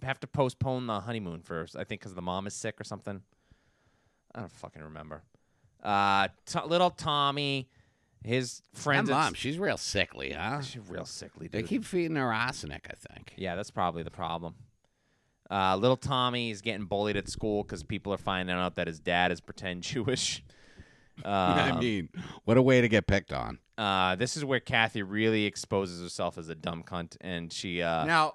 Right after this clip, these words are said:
Speaker 2: no, they, they, uh, I mean, they think he's Jewish, though. That's, that's when
Speaker 1: Well, that's
Speaker 2: she when she, this pod, right?
Speaker 1: Yeah, and he comes home.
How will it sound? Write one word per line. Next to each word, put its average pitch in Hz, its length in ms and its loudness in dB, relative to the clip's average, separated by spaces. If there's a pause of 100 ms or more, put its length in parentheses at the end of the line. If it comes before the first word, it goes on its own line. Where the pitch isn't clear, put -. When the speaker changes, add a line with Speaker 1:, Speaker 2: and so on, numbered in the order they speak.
(100)
Speaker 2:
no, 160 320 -2
they, 160 300 2 (140)
they, 151 280 -2
uh, 151 40 -2 (180)
I 104 1700 -4
mean, 143 200 4
they 160 140 2
think 165 440 0
he's 104 240 -8
Jewish, 69 420 -16
though. 60 260 -14
That's, 107 340 -4
that's 123 340 0
when 113 260 -4
Speaker 1:
Well, 110 80 2
that's 120 260 6
Speaker 2:
she - 40 -14 (540)
when 104 220 -4
she, 98 200 -10 (220)
this 98 180 -6
pod, 71 400 -8
right? 82 200 -6
Speaker 1:
Yeah, 110 240 6
and 110 220 -4
he 117 80 -2
comes 113 240 -2
home. 107 340 -2